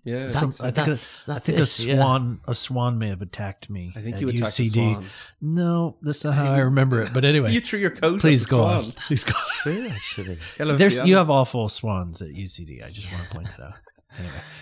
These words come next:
Speaker 3: So I basically, uh, yeah, so I, looking back now, how do I define my role? Like, a few different parts to it. Obviously, there was the, the mission part and just chatting to students in the U C D arts block and the restaurant about questions of faith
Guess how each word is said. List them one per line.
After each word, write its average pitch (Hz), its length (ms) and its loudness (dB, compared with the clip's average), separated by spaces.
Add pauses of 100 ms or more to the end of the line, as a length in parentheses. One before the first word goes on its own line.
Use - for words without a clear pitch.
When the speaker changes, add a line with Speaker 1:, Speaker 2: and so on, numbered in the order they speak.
(160)
Speaker 3:
So 143 420 4
I 180 340 4
basically, 131 760 4
uh, 107 520 2
yeah, 175 220 0
so 131 200 0
I, - 220 -6 (120)
looking 160 440 4
back 120 280 0
now, 104 280 -2
how 120 180 -4
do 135 140 -2
I 110 60 2
define 98 380 -4
my 90 140 -2
role? 90 340 0
Like, 85 300 -8
a - 60 -20
few 101 200 -8
different 90 360 -10
parts - 400 -6
to 82 140 -10
it. 90 100 -8
Obviously, 90 340 -8
there 82 160 -8
was 80 220 -12
the, 80 240 -8 (180)
the 85 160 -12 (540)
mission 98 440 -8
part 85 420 -4
and 87 140 -4
just - 340 -12 (420)
chatting 90 340 -4
to 90 100 -6
students 87 600 -8
in 85 140 -8
the 82 120 -6
U 85 180 -8
C - 160 -12
D 87 120 -6
arts 87 300 -4
block 85 400 -6
and 82 100 -12
the 80 80 -10
restaurant 85 540 -8
about 78 300 -10
questions 85 440 -12
of 92 80 -12
faith 104 380 -12